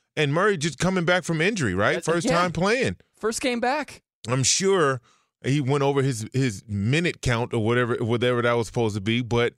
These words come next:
Speaker 1: you know, it was one of those games
Speaker 2: Yeah.
Speaker 1: where he was in it and, and they were playing. I love that.
Speaker 2: He played thirty-nine minutes today.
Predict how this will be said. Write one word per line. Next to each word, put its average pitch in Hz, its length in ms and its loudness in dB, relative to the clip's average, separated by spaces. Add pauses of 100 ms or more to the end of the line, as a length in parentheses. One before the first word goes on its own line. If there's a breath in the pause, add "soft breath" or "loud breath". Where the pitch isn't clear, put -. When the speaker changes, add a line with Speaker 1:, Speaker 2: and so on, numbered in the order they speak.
Speaker 1:
you 139 80 -2
know, 123 140 2
it 127 40 0
was 120 120 -2
one 135 140 0
of 135 40 2
those 135 200 0
games 156 360 -2
Speaker 2:
Yeah. 110 60 -6
Speaker 1:
where 135 320 0
he 123 160 -2
was 156 180 -2
in 156 160 0
it 180 160 -4
and, 131 360 -2 (840)
and 127 480 -2
they 113 240 -2
were 151 100 0
playing. 160 440 0
I 113 80 2
love 151 280 0
that. 90 240 -2 (840 soft breath)
Speaker 2:
He 175 100 -2
played 175 260 -2
thirty-nine 175 560 0
minutes 139 340 -4
today. 104 420 -6